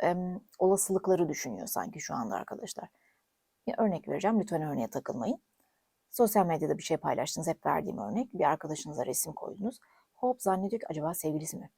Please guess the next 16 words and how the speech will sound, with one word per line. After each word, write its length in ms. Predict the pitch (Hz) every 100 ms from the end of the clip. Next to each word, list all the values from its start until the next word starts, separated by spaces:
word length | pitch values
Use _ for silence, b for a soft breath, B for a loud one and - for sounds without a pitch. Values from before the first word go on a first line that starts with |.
| _ _ _ -
Acaba 260 | 147 160
şöyle 280 | - 165 -
mi? 140 | - - _ _
Acaba 320 | 165 165 170 156
böyle 220 | 151 131
mi? 140 | 123 - _ _
Sonra 280 | - 226 240
ne 100 | 254
yapıyor? 400 | 254 240 254 - 277
Bir 100 | 240
kırılmışlık 640 | - 196 185 170 - -
duygusu. 400 | 127 - - - 208 _ b b _
Sanki 380 | - 269 294 285
böyle 240 | 277 262
bir 240 | 277 302 294 _ _ _ _ _ _ _ b b _ _
bakıyor, 560 | 175 208 208 277 240